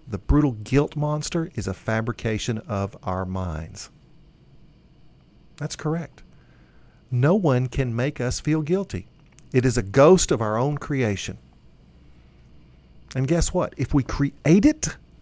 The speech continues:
we can kill it. So my response to guilt is to focus on others. And the funny thing about our brain is that we cannot be obsessed with ourselves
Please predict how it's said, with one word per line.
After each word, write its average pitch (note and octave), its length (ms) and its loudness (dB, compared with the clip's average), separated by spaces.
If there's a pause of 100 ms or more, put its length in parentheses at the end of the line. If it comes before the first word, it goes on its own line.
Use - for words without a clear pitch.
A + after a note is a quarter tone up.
(540)
we A#2 120 2
can G2 200 -2
kill F#2 320 -2
it. - 220 -16 (2750)
So - 180 -2
my A#2+ 200 2
response C3 500 -2
to - 80 -6
guilt A2+ 440 -4 (160)
is - 140 -8
to - 80 -8
focus - 540 -2 (120)
on G2 200 -6
others. - 500 -8 (1800)
And C3 120 -2
the A2+ 60 -2
funny F#3 320 0
thing F3+ 200 0
about D3+ 220 -2
our C#3 100 -2
brain B2+ 480 -2
is A2 120 -4
that - 140 -6
we C3 160 -4
cannot E3 560 -2
be D3+ 100 0
obsessed C#3 460 -2
with C3+ 120 -4
ourselves B2+ 720 0